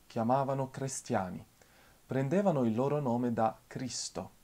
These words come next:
che sotto l'imperatore Tiberio era stato condannato al supplizio dal procuratore Ponzio Pilato."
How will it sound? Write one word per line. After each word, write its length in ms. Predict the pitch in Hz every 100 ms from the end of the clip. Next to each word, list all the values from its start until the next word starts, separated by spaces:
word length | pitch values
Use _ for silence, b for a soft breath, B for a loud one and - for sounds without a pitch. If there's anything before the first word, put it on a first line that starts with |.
| -
che 140 | - 113
sotto 400 | - 151 147 113
l'imperatore 800 | 107 107 113 113 113 139 107 95
Tiberio 640 | 147 117 98 95 110 135 -
era 240 | - 117 123
stato 480 | - - 98 98
condannato 720 | 104 127 123 143 113 92 95 107
al 160 | 117
supplizio 760 | - - - 101 95 - 123 120 B B
dal 220 | 113 117
procuratore 840 | 113 - 151 151 156 147 104 104 110
Ponzio 500 | 120 110 113 - 113
Pilato." 500 | 120 110 90 -